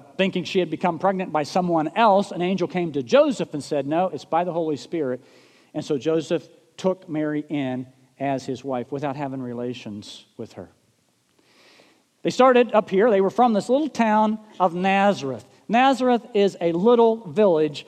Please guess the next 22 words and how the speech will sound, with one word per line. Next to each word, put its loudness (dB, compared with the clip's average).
in -2
Galilee. 0
Galilee 4
is -2
the -4
northern 2
part 0
of 0
Israel -2
and -2
just -6
kind -2
of -4
the -2
backwoods -2
area, -8
right? -6
I'm -12
tempted -2
to -8
say, -2
think. -10